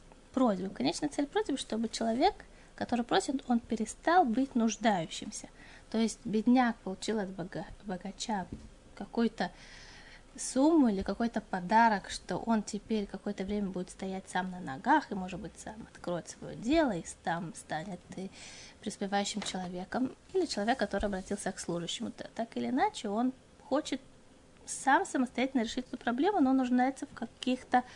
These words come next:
в каком-то совете, в каком-то, какой-то корректировке. Но когда человек обращается к Творцу, не эта причина, не, не та причина, что человек хочет перестать быть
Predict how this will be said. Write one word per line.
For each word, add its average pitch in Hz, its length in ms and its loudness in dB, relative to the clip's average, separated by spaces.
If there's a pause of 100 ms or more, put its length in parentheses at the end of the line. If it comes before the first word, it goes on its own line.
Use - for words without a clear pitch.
(100)
в - 100 -18
каком-то 240 280 2
совете, 262 420 0
в - 80 -8
каком-то, 233 720 0 (360)
какой-то 233 340 0
корректировке. 220 920 -2 (720)
Но 202 560 2
когда 214 340 -2
человек 226 500 -2
обращается 226 600 -4
к - 80 -12
Творцу, 226 600 -2
не 262 380 6
эта 247 180 -2
причина, 202 540 -4
не, 185 160 -4 (140)
не 220 160 0
та - 160 -2
причина, 233 340 -6
что - 80 -10
человек - 220 -6
хочет - 320 -6
перестать 202 640 -4
быть 202 160 -6